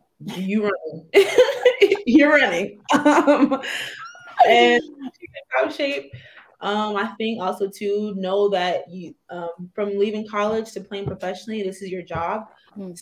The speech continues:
Speaker 1: So same as, you know, working a nine-to-five, this is not your job. Whereas in college, you know, you,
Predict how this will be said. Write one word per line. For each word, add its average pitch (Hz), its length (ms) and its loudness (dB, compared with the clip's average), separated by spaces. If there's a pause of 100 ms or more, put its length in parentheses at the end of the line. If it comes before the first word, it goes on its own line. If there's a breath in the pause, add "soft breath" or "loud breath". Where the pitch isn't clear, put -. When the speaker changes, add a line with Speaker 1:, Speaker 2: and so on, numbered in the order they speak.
Speaker 1:
So 185 600 2
same 208 540 -2
as, 185 540 -6
you 185 80 -8
know, 175 140 -6
working 185 260 -4
a 175 40 -8
nine-to-five, 202 560 -6
this 185 180 -10
is 180 60 -14
not 180 160 -4
your 180 120 -6
job. 175 360 -6
Whereas 180 400 -4
in 180 140 -14
college, 269 420 -2
you 208 120 -8
know, 190 100 -8
you, 208 240 -10